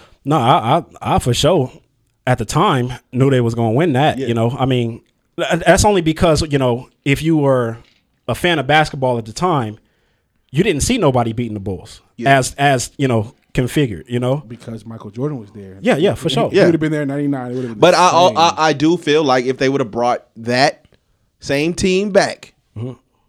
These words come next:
Speaker 2: if they had brought that same team back for the ninety-nine season, that would have been the one on M J's
Speaker 3: I don't think
Speaker 2: win,
Speaker 3: so.
Speaker 2: lo-, win lose record.
Speaker 1: I agree.
Speaker 3: I, I disagree. I, the only problem, the only problem in the lineup is,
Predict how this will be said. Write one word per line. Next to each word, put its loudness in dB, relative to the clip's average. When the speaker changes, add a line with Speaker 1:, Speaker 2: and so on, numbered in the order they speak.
Speaker 2:
if -14
they 2
had 0
brought 4
that 0
same -2
team -6
back 2
for -4
the -2
ninety-nine 0
season, -4
that 4
would 0
have -4
been -2
the 0
one 0
on -4
M -2
J's -2
Speaker 3:
I -20
don't -20
think -12
Speaker 2:
win, 0
Speaker 3:
so. 0
Speaker 2:
lo-, -4
win -4
lose -2
record. -8
Speaker 1:
I -6
agree. -8
Speaker 3:
I, -16
I -20
disagree. -20
I, -2
the -6
only 2
problem, 0
the -6
only 2
problem -2
in -4
the -6
lineup -6
is, -12